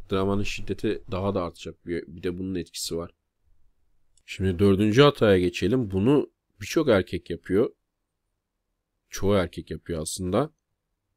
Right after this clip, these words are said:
Dört, seksi kadından aldığınız bir şeye çevirmek,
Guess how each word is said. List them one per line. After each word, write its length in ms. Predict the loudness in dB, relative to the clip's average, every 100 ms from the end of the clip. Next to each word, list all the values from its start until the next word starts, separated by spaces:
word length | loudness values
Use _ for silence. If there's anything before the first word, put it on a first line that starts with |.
| -16 4
Dört, 380 | 6 6 2 -16 -20 _ _ _
seksi 500 | -6 -2 -2 -2 2
kadından 440 | 2 4 2 2
aldığınız 520 | 4 2 4 2 2
bir 100 | 0
şeye 260 | 0 2 2
çevirmek, 580 | 4 4 4 2 -2